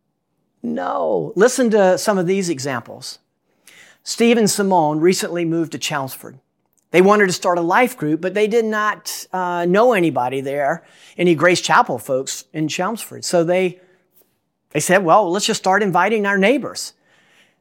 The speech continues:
Uh, and they, and the night that they invited them, they, they wondered if anyone would come. And, and that night, one person showed up, and then, uh, several more trickled in until their house had thirty neighbors <laughs> inside.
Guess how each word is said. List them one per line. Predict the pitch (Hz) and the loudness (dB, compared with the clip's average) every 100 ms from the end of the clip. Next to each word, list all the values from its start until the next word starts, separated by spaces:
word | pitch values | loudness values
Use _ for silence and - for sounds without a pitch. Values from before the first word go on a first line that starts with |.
| _ _ - | _ _ -4
Uh, | 160 | -2
and | - 165 | -2 2
they, | 175 170 | 2 0
and | 180 170 | 0 -2
the | 160 | 2
night | 190 240 | 2 2
that | 220 208 | -2 -2
they | 202 | -2
invited | 190 180 180 202 | 0 0 0 0
them, | 185 196 190 | -2 -4 -2
they, | 170 165 160 | 0 0 -2
they | 160 156 | -6 -4
wondered | 175 190 180 | -2 0 -2
if | 139 - | -4 -8
anyone | 247 254 247 214 202 | -4 -2 0 0 0
would | 175 | -2
come. | 165 180 123 113 - - | -4 -8 -10 -12 -18 -4
And, | 190 196 | -2 0
and | 196 | 0
that | 233 226 | 0 -4
night, | 226 208 | -4 -4
one | 165 208 262 | -2 0 -2
person | 233 233 - 190 | 0 -4 -2 -4
showed | 147 175 156 | -2 -4 -4
up, | 160 220 _ _ - | -6 -8 _ _ -6
and | 165 | -2
then, | 185 202 202 202 196 | 0 -2 -4 -4 -4
uh, | |
several | 160 233 254 233 | -2 0 2 2
more | 208 196 | 0 -2
trickled | 185 - 170 156 143 | -2 -6 -6 -8 -8
in | 143 202 208 _ _ _ | -8 -10 -10 _ _ _
until | 185 - 220 | -4 0 2
their | 190 | 0
house | 175 - 226 226 | -4 -6 -6 -6
had | - 170 147 _ | -6 -8 -8 _
thirty | - 214 220 226 226 - | -4 -2 0 -4 -6 -8
neighbors | 156 156 165 151 - 131 | -6 -4 -4 -8 -10 -8
<laughs> | 175 | -8
inside. | 143 - 123 117 - | -10 -10 -10 -14 -20